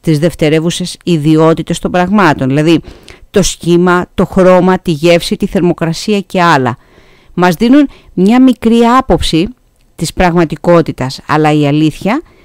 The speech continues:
μας διαφεύγει τελείως. Τα άτομα και οι σχέσεις τους και οι συνδυασμοί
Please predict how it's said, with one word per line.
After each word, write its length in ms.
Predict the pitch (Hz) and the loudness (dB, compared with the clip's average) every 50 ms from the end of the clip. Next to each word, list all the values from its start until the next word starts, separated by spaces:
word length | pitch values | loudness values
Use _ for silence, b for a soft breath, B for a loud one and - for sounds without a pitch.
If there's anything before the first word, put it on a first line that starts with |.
| b b b | b b b
μας 160 | b 247 254 214 | b -2 0 2
διαφεύγει 440 | 240 233 220 - 269 240 226 240 | 2 0 0 0 -2 -2 -2 -4
τελείως. 540 | - - 180 180 175 160 139 127 110 - - - _ _ _ _ _ _ _ _ _ _ _ _ _ _ _ - - _ | -2 0 0 2 2 2 2 0 -2 -6 -10 -18 _ _ _ _ _ _ _ _ _ _ _ _ _ _ _ -20 -12 _
Τα 120 | - 175 147 | -2 0 0
άτομα 400 | 170 202 214 - - 117 - - _ _ _ _ _ _ _ | 0 0 -2 -4 -6 -8 -8 -10 _ _ _ _ _ _ _
και 120 | - - 135 | -6 -4 -4
οι 60 | 131 | -4
σχέσεις 540 | - - - - 185 190 175 - - 151 - | -4 -6 -2 0 0 0 0 -2 -6 -14 -16
τους 260 | - - - - _ _ _ - | -20 -20 -20 -20 _ _ _ -4
και 100 | - 156 | 0 0
οι 80 | 151 | 0
συνδυασμοί 800 | 147 - 156 143 139 135 143 139 135 139 160 190 226 220 170 120 | 0 0 -2 -2 -2 0 -2 -2 -4 -2 -2 0 0 2 2 0